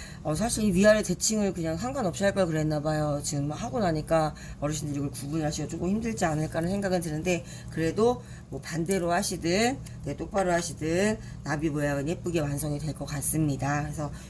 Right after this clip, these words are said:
요 부분만 요렇게 놓고 시작을 하신다면, 네, 어, 좀 잘못되는 경우는 많이 없을 것 같아요. 그래서 이렇게 접은 데서 풀칠을 해주시고요. 요렇게, 네, 네모나게 중간에 몸통,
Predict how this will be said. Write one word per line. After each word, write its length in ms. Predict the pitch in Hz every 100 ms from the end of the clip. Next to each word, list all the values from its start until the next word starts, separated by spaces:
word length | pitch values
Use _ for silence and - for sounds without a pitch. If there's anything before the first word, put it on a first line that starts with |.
| -
요 100 | 175
부분만 600 | 180 214 185 151 160 156 120 - -
요렇게 280 | 214 233 196
놓고 280 | 170 202
시작을 400 | 202 - 220 190
하신다면, 720 | 214 226 226 185 196 240 247 - - - -
네, 160 | 277 - - - - - - -
어, 280 | 123 127 131
좀 220 | 135 131 - - -
잘못되는 1120 | 160 190 220 214 190 170 175 170 160 143 127
경우는 340 | 147 156 151
많이 180 | 139 139
없을 280 | - - 160
것 80 | 143
같아요. 540 | 139 160 147 147 180
그래서 200 | 180 147
이렇게 380 | 139 - 196 202
접은 500 | - 143 156 156 147
데서 480 | 143 139 214 240 - - - -
풀칠을 1000 | - 247 - 202 156 - - - - 190
해주시고요. 760 | 185 196 220 185 151 160 185 139 - - - - - - - - - - -
요렇게, 640 | 156 147 - - 208 226 233 - -
네, 180 | - 131 - -
네모나게 420 | 139 151 156 156
중간에 440 | 147 151 147 151 143
몸통, 760 | 139 151 - 139 156 208 226